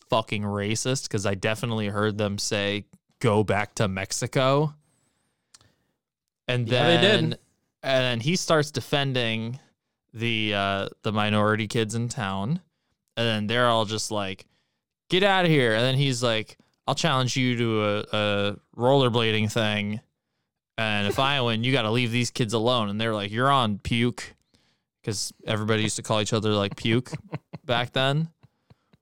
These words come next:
Speaker 1: And then he wins. He basically saves the honor of the town. And then the lesson learned is that, uh,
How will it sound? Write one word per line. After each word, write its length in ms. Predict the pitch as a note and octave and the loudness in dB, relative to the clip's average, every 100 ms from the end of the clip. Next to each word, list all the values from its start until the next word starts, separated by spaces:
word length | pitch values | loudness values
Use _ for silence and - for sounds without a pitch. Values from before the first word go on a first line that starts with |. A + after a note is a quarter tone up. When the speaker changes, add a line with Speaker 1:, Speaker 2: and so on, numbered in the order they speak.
| _ _ _ _ - | _ _ _ _ -8
Speaker 1:
And 160 | B2+ B2 | -4 0
then 280 | B2+ A#2+ B2 | 0 0 0
he 160 | E3+ | 2
wins. 500 | A3 G3 F#3 F3+ F3 | 4 4 4 4 2
He 80 | - | 2
basically 400 | C#3+ D3+ - D3+ | 2 2 2 2
saves 380 | C#3 C#3+ C#3+ C#3 | 2 2 2 2
the 100 | C3+ | 2
honor 340 | B2+ C3 B2+ A#2+ | 2 2 4 2
of 120 | G#2+ | 0
the 80 | G#2 | -4
town. 880 | - - B2 A2 G2+ G2+ G#2 G#2 A2+ _ _ _ _ _ _ _ _ _ | -6 -4 0 2 2 2 0 -2 -6 _ _ _ _ _ _ _ _ _
And 180 | A2+ G#2+ | -4 0
then 500 | A2+ A2+ A2 G#2+ G#2 - _ _ _ _ _ _ _ - | 0 2 0 -2 -4 -6 _ _ _ _ _ _ _ -4
the 160 | B2 | 0
lesson 640 | A#2+ A#2+ C3+ - C#3 C3+ B2 | 2 2 0 0 0 0 2
learned 600 | B2+ A#2 A2 G#2+ A2 C3 D#3 | 2 2 0 -2 -4 -8 -8
is 260 | - G#2 G#2 | -6 -6 -4
that, 420 | G#2+ G2+ G2+ G2 - _ _ _ _ | -2 0 0 -2 -6 _ _ _ _
uh, 420 | G2+ F#2+ F2+ F2 | -6 -4 -2 -4